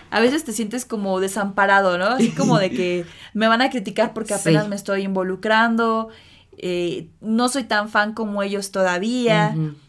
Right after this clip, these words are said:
Speaker 1: Entonces, también por eso como que no me he querido involucrar mucho en, con las Blinks,
Speaker 2: Ujú.
Speaker 1: porque siento que no tengo los suficientes conocimientos como ellas,
Speaker 2: <laughs>
Speaker 1: ¿no? Pero también por una parte digo, bueno, yo siendo Swiftie ya veterana,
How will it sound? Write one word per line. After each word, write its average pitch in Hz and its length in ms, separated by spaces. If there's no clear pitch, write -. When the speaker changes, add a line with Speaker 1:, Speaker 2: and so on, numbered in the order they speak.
Speaker 1:
Entonces, 254 360
también 240 320
por 285 120
eso 285 200
como 226 220
que 226 100
no 214 80
me 240 100
he 233 60
querido 220 360
involucrar 202 460
mucho 214 460
en, 180 340
con 196 160
las 190 180
Blinks, 240 520
Speaker 2:
Ujú. 156 320
Speaker 1:
porque 226 300
siento 233 320
que 214 120
no 214 280
tengo 240 260
los 208 100
suficientes 208 480
conocimientos 202 840
como 180 320
ellas, 180 300
Speaker 2:
<laughs> - 20
Speaker 1:
¿no? 214 160
Pero 254 120
también 302 220
por 349 100
una 359 200
parte 339 240
digo, 339 200
bueno, 359 240
yo 294 200
siendo 311 280
Swiftie 247 340
ya 233 160
veterana, 240 580